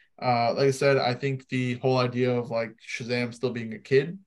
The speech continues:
um, is pretty cool, 'cause, like, you know, you see, like, you know, this kid kinda grow up and have these adult responsibilities.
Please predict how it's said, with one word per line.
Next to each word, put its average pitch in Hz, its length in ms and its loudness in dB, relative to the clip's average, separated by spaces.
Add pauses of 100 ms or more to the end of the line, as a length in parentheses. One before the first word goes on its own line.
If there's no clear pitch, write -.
(460)
um, 117 340 -2
is 117 140 -6
pretty 120 280 -2
cool, 123 320 0
'cause, 107 120 -12
like, 104 140 -12
you 120 80 -6
know, 117 80 -6
you 110 160 -10
see, 123 300 -6
like, 117 240 -2
you 113 40 -10
know, 113 120 -6
this 104 160 -12
kid 120 320 -4
kinda 113 220 -2
grow 113 380 -2
up 117 140 0
and 107 100 -6
have 113 220 -4
these 113 220 -10
adult 117 260 -2
responsibilities. 160 960 -6